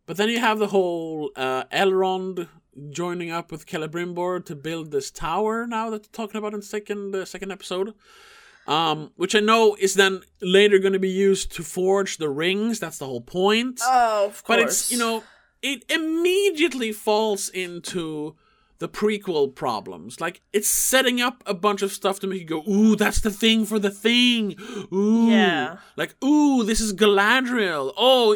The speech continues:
Speaker 1: a young Elrond. Ooh, the tower. <gasps> Celebrimbor. Whoa." 'Cause he's, like, famous from the book.
Speaker 2: <laughs>
Speaker 1: I mean, I don't care. I don't care.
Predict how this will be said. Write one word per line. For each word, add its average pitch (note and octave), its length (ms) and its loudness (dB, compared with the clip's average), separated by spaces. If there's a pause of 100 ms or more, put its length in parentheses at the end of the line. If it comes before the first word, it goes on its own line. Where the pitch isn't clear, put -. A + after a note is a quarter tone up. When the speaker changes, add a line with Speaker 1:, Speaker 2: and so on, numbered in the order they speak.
Speaker 1:
a A3 80 6
young G#3+ 640 0
Elrond. G3+ 640 0
Ooh, G#3 360 4
the D#3+ 120 -2
tower. C#3+ 720 -2
<gasps> D4 540 -2
Celebrimbor. G3+ 1040 4
Whoa." G3 1000 4
'Cause B3+ 160 -2
he's, - 160 -2
like, C3+ 140 -4
famous D3+ 340 -2
from D3 120 0
the C#3 40 -6
book. C#3+ 180 -8 (220)
Speaker 2:
<laughs> - 180 -20
Speaker 1:
I - 40 -16
mean, E4 260 -4
I F#4 100 4
don't A4 200 2
care. C#4+ 1000 6
I B2+ 160 -6
don't B2+ 160 -10
care. C#3 960 0